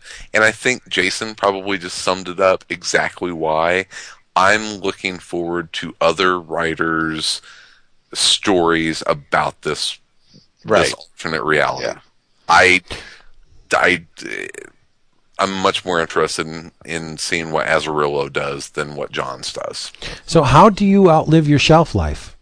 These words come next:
Speaker 3: as a creative individual? How do you do it? Do you do, do you pull David Bowie and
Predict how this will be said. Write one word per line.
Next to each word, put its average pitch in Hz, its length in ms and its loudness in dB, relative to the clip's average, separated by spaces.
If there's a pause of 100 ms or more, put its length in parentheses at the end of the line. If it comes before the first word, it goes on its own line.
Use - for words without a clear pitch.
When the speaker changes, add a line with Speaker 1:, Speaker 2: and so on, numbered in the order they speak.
Speaker 3:
as 107 220 2
a - 40 -4
creative 113 420 4
individual? 107 680 0 (540)
How 127 120 2
do 160 60 8
you 180 80 10
do 175 240 8
it? - 120 -2 (840)
Do 123 80 4
you 127 60 8
do, 147 220 10
do 131 100 4
you 135 80 8
pull 151 200 6
David 131 300 8
Bowie 135 320 10
and 135 100 4